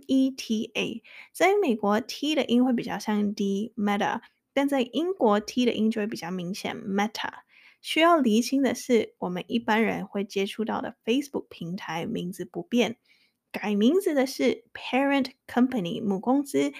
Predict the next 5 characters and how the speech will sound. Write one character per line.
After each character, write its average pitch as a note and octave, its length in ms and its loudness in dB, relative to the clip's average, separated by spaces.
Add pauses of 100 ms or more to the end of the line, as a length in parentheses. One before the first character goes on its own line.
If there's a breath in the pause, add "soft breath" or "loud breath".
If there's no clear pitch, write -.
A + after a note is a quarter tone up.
(220 loud breath)
之 C4+ 220 0
前 G3 400 -8
叫 - 300 -4 (200)
Facebook G#3 600 -2 (180)
Inc。 - 220 -4